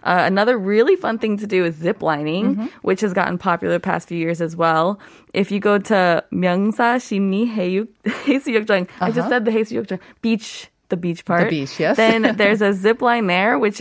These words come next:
Speaker 1: is forty-five meters above sea level, and it's actually the longest over ocean zip line in Korea.
Speaker 2: Ooh, it takes you over the ocean.
Speaker 1: Yeah, so it's seven hundred meters long, and it'll take you to nearby Solsum Island.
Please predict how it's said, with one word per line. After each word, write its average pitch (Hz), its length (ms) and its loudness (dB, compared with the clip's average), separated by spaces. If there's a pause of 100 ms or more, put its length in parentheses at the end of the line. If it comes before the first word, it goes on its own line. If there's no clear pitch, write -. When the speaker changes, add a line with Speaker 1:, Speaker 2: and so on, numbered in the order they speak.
Speaker 1:
is 190 180 -2
forty-five 247 760 0
meters 196 260 0
above 175 300 0
sea 180 180 -4
level, 180 380 0 (240)
and - 80 -2
it's 208 100 -2
actually 285 300 0
the 185 80 2
longest 202 580 0
over 196 380 0
ocean 185 400 -2
zip 160 240 -6
line 160 180 -4
in 156 80 -4
Korea. 320 540 2
Speaker 2:
Ooh, 131 180 -8
it 185 80 -6
takes 214 220 -6
you 226 80 2
over 196 100 0
the 165 140 0
ocean. 139 500 -4
Speaker 1:
Yeah, 202 300 2
so 202 160 0
it's 190 100 -6
seven 254 300 2
hundred 226 340 0
meters 196 320 -2
long, 254 360 2 (260)
and 202 160 0
it'll 202 160 2
take 226 240 -2
you 208 100 -4
to 202 160 -10
nearby 185 380 0
Solsum 220 560 -6
Island. - 480 -8